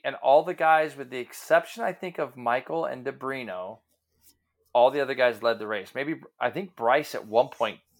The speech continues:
I think he took the lead going up over one. I couldn't be, I can't be totally sure.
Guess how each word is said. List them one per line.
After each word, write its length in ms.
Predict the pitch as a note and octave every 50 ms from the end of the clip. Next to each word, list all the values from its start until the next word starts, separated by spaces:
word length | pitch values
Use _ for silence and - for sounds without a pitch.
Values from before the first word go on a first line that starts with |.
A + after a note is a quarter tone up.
| _ _ _ _ _ _ _ _ _ _ _ _ _ -
I 120 | - A2+ A2+
think 300 | - _ - E3+ E3+ -
he 80 | -
took 140 | G3+ G#3+ G3+
the 100 | - F#3
lead 200 | D3+ D#3 D3+ C#3+
going 180 | D3 C#3 C3+ C3+
up 140 | C3 -
over 180 | B2+ A#2+ A2+ A2
one. 220 | G#2 G#2+ A2 G#2+ G#2
I 100 | G#2 G#2
couldn't 280 | - - - C3+ C3
be, 180 | A#2+ A#2+ G#2+ - - -
I 100 | G#2+ G#2
can't 220 | - - D3 -
be 80 | C3+ A#2
totally 260 | - - B2+ B2 A2
sure. 280 | - - D3 C3+ -